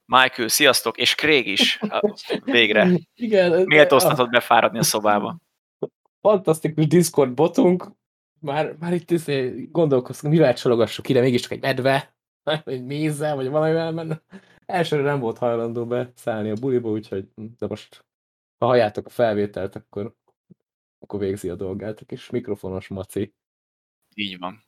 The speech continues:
Speaker 1: így van. Mostanában amúgy elég sokszor megküzdünk ezzel a szerencsétlennel, de jó, nem is szidom, nem is mondok róla
Speaker 2: Nem,
Speaker 1: semmit,
Speaker 2: nem.
Speaker 1: mert
Speaker 2: Kész,
Speaker 1: nagyon
Speaker 2: jó
Speaker 1: jól
Speaker 2: vagy.
Speaker 1: végzi a dolgát, szépen csendben ül
Speaker 2: Igen.
Speaker 1: és felveszi, amit mondunk, úgyhogy tök jó.
Speaker 2: Így van, így van. És majdnem, majdnem mindig, majdnem végig. <laughs>
Speaker 1: Igen,
Speaker 2: Szóval
Speaker 1: igen,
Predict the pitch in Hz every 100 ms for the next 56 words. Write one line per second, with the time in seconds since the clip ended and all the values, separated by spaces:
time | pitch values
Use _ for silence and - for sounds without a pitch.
0 | _ 95 92 95 110 113 123 101 95 95
1 | 98 101 104 95 92 - 87 90 - 90
2 | 90 90 85 - - 95 92 - 101 110
3 | 110 107 110 120 127 120 123 - 113 92
4 | 92 110 104 110 95 104 95 127 117 117
5 | 123 131 _ _ _ _ _ - 107 120
6 | 127 131 117 110 113 110 104 98 - 95
7 | - 120 101 92 - 104 101 98 98 98
8 | - 104 104 - 87 87 90 87 92 95
9 | - - - - 85 - 110 104 - 98
10 | 95 104 - 98 - 92 101 - _ _
11 | _ _ _ _ - 156 120 101 101 104
12 | 160 175 143 139 139 120 120 127 113 110
13 | 107 104 95 101 _ _ _ 180 160 -
14 | 143 120 117 107 - 110 -